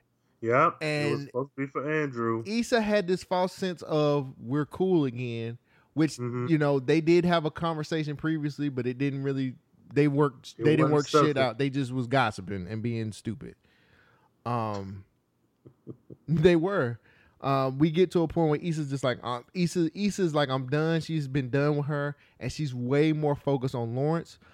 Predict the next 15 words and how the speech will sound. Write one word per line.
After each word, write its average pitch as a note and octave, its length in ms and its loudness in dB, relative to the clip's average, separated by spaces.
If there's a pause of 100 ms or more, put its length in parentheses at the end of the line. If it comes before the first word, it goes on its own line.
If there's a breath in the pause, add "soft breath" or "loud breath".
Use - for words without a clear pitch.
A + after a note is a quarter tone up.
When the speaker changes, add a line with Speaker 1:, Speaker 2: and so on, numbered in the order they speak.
(260 soft breath)
Speaker 2:
Uh, A2 220 -2
Lawrence B2+ 440 -2
is A#2+ 140 -4
way A#2 220 0
more B2 200 0
focused B2+ 380 -4
on A#2 260 -4
making A2+ 240 -8
this G#2+ 160 -6
relationship G#2+ 640 -4
works, G3+ 440 2 (380)
work. D#3+ 340 2 (1200)
Um, C3 560 2
we B2+ 140 0
get B2+ 400 0